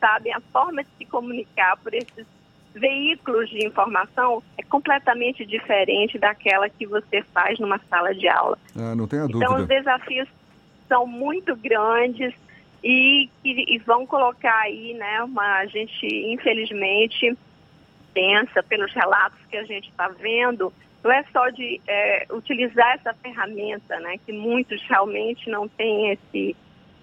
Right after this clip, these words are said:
Speaker 1: esse, esse treinamento, né, que é um treinamento, vocês bem sabem disso. A comunicação por essas vias exige um treinamento,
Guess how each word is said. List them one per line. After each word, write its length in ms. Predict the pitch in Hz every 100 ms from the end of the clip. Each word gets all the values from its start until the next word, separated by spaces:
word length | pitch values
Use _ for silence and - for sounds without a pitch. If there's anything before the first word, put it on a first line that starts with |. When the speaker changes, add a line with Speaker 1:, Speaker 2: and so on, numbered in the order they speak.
| -
Speaker 1:
esse, 800 | - 196 - - 247 214 202 180 -
esse 260 | 214 - _
treinamento, 920 | 392 403 370 254 262 285 269 _ 202
né, 200 | 214 330
que 80 | -
é 60 | 453
um 140 | 466
treinamento, 640 | - 214 208 190 170 165 _
vocês 400 | 180 - 208 233
bem 260 | 220 226 269
sabem 360 | 220 214 214 214
disso. 220 | 190 190
A 80 | 226
comunicação 1000 | - 277 277 277 - 240 _ 240 240 247
por 180 | 247
essas 400 | 214 254 - 233 220
vias 440 | 214 247 254 240
exige 640 | 240 226 202 262 349 277
um 80 | 233
treinamento, 800 | - 196 190 190 185 196 208 440